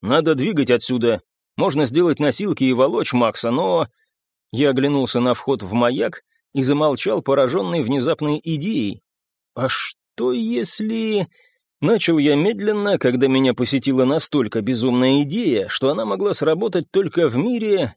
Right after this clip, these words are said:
где большинство людей превратились в зомби. Если не тащить Макса, а транспортировать. "На чем?"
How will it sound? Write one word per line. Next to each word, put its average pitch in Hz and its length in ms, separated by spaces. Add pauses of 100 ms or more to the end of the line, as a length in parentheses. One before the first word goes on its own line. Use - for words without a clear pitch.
(120)
где 123 200
большинство 170 540
людей 170 320
превратились 143 680
в 92 100
зомби. 107 540 (580)
Если 143 440
не 151 200
тащить 170 560
Макса, 123 540 (360)
а 143 120
транспортировать. 170 1080 (480)
"На 123 240
чем?" 131 440